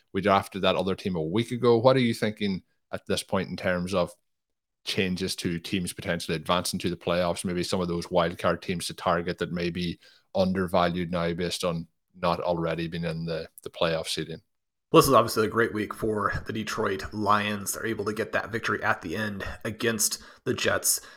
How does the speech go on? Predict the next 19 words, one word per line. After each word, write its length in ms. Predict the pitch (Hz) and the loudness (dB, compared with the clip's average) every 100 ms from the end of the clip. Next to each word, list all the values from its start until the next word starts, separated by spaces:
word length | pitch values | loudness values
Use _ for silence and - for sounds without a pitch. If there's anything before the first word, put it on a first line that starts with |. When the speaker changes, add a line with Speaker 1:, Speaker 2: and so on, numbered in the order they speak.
| - | 4
Speaker 2:
That 180 | 120 107 | 4 6
really 380 | 110 117 113 | 4 2 2
juices 480 | 107 113 107 110 98 | 0 -2 -2 -4 -6
their 460 | 104 113 113 117 107 - - - | 2 6 10 10 8 2 -10 -4
playoff 320 | 131 110 101 | 2 4 2
chances. 460 | - 117 104 110 104 | -2 -8 -8 -8 -8
I 40 | 85 | -8
believe 260 | 117 101 | -8 -6
they're 100 | - | -4
up 140 | 95 - | -4 -6
to 80 | |
forty 360 | - - 120 110 | -12 -6 -2 -2
percent 680 | 110 101 - 110 104 104 - | -2 -2 0 0 -2 -6 -8
now. 500 | 110 110 113 107 107 - - _ | -6 2 4 4 2 -6 -20 _
And 200 | 131 120 | -6 -2
when 100 | 113 | -2
you 240 | 104 101 104 | -2 -2 0
look 380 | 120 131 - - | 2 2 0 0
at 400 | 117 110 - | 4 6 4